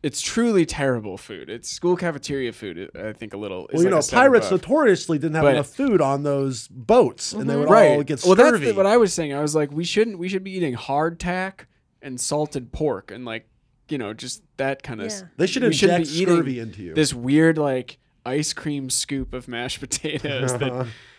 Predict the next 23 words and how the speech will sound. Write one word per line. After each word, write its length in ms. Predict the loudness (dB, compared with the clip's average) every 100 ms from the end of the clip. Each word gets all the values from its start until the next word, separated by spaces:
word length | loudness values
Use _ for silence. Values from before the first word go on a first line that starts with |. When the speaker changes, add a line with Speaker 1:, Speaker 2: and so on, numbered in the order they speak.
| _ _ _ _ _ _ -8
Speaker 1:
it 180 | -4 4
looks 260 | 4 4
fake 440 | -6 -2 0 0 -4
when 100 | -6
they, 120 | -6
by 240 | -6 -2
the 80 | -2
time 200 | -2 -4
it 120 | -2
gets 240 | -4 -4 -4
to 100 | -6
you 80 | -6
'cause 140 | -8
it's 100 | -8
been 140 | -8
Speaker 2:
Yeah. 80 | -8
Speaker 1:
under 200 | -6 -4
a 60 | -4
lamp 420 | -6 -10 -12 -16
for 220 | -16 -14
so 280 | -8 -4 -2
Speaker 3:
Yeah. 260 | -2 -4 -6
Speaker 1:
long, 340 | -8 -14